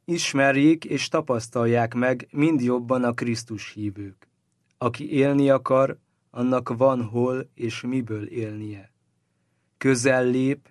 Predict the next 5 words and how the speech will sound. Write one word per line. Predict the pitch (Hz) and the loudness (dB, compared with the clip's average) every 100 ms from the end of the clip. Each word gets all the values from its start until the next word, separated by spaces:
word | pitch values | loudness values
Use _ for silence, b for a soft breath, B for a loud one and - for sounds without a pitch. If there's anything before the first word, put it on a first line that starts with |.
| _ | _
hisz, | - 135 147 - - _ _ | -2 0 2 -2 -12 _ _
beletestesül, | 120 131 139 123 127 117 - 117 113 113 110 107 | 0 2 2 0 -2 -4 -6 -8 -6 -6 -6 -6
hogy | - 117 107 | -10 -10 -8
életet | 127 113 104 98 107 104 | -4 -4 -4 -10 -14 -14
nyerjen. | 107 101 104 104 101 | -16 -14 -12 -12 -14